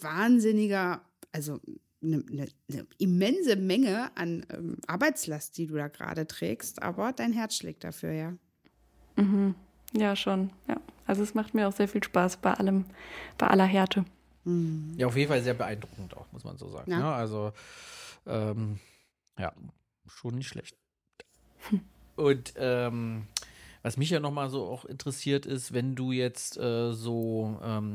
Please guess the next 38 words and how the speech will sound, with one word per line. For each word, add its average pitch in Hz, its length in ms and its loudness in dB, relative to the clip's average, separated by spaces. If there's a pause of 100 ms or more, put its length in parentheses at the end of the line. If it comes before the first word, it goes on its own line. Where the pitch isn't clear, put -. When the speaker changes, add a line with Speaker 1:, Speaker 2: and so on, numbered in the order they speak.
(120)
Speaker 3:
äh, 107 200 -4
du 120 140 0
hast 131 120 0
ja 139 60 2
gesagt, 131 200 0
du 123 40 -4
warst 127 200 -4
letzt-, 131 240 -8
hast 120 220 -4
so 135 60 -4
ein 120 100 -6
paar - 180 -2
Auftritte 170 480 -2
auch 151 180 -4
gehabt 143 360 -4
und 147 140 -4
so. 139 200 -2 (320)
War, 107 180 2
bist 127 220 -4
du 160 60 4
sehr 135 460 -2
aufgeregt 180 560 -6
davor 196 480 -4
oder 127 580 -2
wie 123 220 -6
ist 127 220 -4
das? 117 320 -4 (1000)
Bist 139 200 -2
du 147 60 2
eher 127 280 2
so, 131 240 0
„Ach 117 120 -6
nee, 120 160 -2
mittlerweile 117 480 -2
mache 117 140 -2
ich 117 80 -6
das 123 140 -8
ganz 113 180 -6